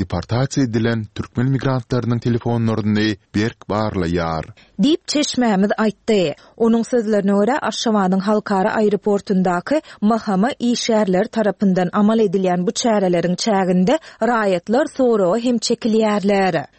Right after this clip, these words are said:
Speaker 2: Ýanwar aýynyň dowamynda bu raýatlaryň arasynda azyndan ýedi sansynyň W S U, ýagny Ukrainanyň ýaragly güýçleri üçin meýletin donat edendi anyklandy. Olar Russiýanyň Ukraina giň gerimli uruş ýyglan etmegi bilen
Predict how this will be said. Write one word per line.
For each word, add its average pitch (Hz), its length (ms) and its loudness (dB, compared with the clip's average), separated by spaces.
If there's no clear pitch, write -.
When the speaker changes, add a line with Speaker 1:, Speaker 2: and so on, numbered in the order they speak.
Speaker 2:
Ýanwar 220 420 2
aýynyň 208 420 2
dowamynda 214 600 2
bu 226 40 2
raýatlaryň 202 600 0
arasynda 190 380 0
azyndan 208 680 2
ýedi 208 260 2
sansynyň 214 720 0
W 226 140 0
S 226 220 0
U, 208 460 2
ýagny 214 340 2
Ukrainanyň 214 720 2
ýaragly 220 460 2
güýçleri 202 380 0
üçin 285 320 -2
meýletin 240 720 0
donat 214 460 2
edendi 220 460 2
anyklandy. 208 840 2
Olar 226 300 2
Russiýanyň 214 680 0
Ukraina 220 580 0
giň 233 340 2
gerimli 202 400 2
uruş 233 320 0
ýyglan 196 360 2
etmegi 190 340 2
bilen 240 180 2